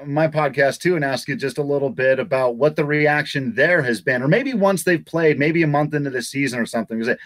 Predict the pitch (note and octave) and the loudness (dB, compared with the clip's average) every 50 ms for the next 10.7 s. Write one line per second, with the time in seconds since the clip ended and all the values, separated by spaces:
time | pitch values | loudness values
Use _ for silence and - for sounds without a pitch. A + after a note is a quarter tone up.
0 | - - - - - D#3+ F3 F3 E3 D#3 C#3+ D3+ D3 D3+ D3+ D3+ D3 C3 B2+ B2+ | -20 -20 -12 -4 0 4 4 6 6 6 6 6 6 6 4 4 0 -2 0 0
1 | B2+ C3 B2+ C3 B2+ A#2+ A#2+ A#2 A2 G2 A#2+ A#2+ B2 A#2+ A2+ G2 A#2+ A#2 A2 A2 | 0 2 2 2 2 2 2 0 0 -2 -4 -4 -4 -4 -2 0 0 2 2 2
2 | A2 G#2+ A2+ A#2 A#2+ A2+ G#2 F#2+ - - B2 A#2+ A2+ G#2+ G2 F#2+ G#2+ A2 G#2 - | 0 -2 -4 -4 -4 -4 -6 -6 -6 -4 -2 -2 0 0 0 -2 -2 -4 -4 -6
3 | A2+ F#2+ - - A2 G2 - G#2+ G2+ G2 G2 G2+ G2 - - - F#2 F#2 F2+ F2 | -8 -12 -6 -6 -6 -4 -4 -4 -4 -4 -4 -6 -6 -8 -10 -6 -6 -4 -4 -4
4 | E2+ E2 D#2+ - - G2 F#2 E2+ F2 F2 - - - - - - D3 D#3 D3+ - | -6 -8 -10 -8 -8 -6 -6 -6 -8 -14 -18 -16 -16 -14 -2 2 2 2 4 4
5 | A3 A3+ A#3 E3 G3+ F#3 D#3 E3+ E3+ D3+ - - - E3+ C#3+ - F3 D#3+ - - | 4 4 4 4 4 4 4 4 2 2 0 -6 -12 -6 0 0 0 0 0 -4
6 | _ _ _ _ _ - A3+ A3+ A3+ A3 A3+ F#3 - - F3 E3+ D#3+ D#3 D3 C3 | _ _ _ _ _ 2 2 2 4 0 -4 -4 -2 -2 0 2 4 4 4 4
7 | D3 C#3+ C#3+ C#3 C3+ C3+ C3+ C3 A#2+ A2 - D3 D3 D3+ D3+ D#3+ D#3+ D#3 D3 D3 | 4 2 2 2 2 2 2 2 0 0 2 2 2 2 2 2 2 2 2 2
8 | - D3+ C3+ - - D#3 D#3+ D#3 D#3 C#3+ - - E3 E3+ F3 D#3 F#3 F#3 F3+ F3 | 0 -2 -2 2 2 2 4 4 2 0 0 0 0 0 2 2 0 0 2 2
9 | D#3+ F3 F3 E3+ F#3 F#3+ F3+ D#3 - D#3 F3 E3 D#3 E3 D#3+ D3 - B2+ A2+ G2 | 2 2 2 4 4 4 4 4 2 2 2 2 0 0 -2 -2 -2 -4 -4 -4
10 | E2 E2 E2+ E2 D#2+ D#2+ D#2+ E2+ F2+ G#2+ C#3 E3 F3+ F3 | -4 -6 -8 -10 -10 -12 -12 -10 -4 0 0 2 2 2